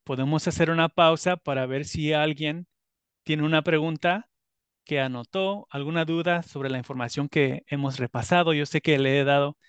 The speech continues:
demasiada información. Por favor, si tiene alguien una pregunta, s-, salga de mute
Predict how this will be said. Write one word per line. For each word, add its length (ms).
demasiada 480
información. 680
Por 160
favor, 260
si 80
tiene 220
alguien 320
una 180
pregunta, 540
s-, 240
salga 340
de 100
mute 360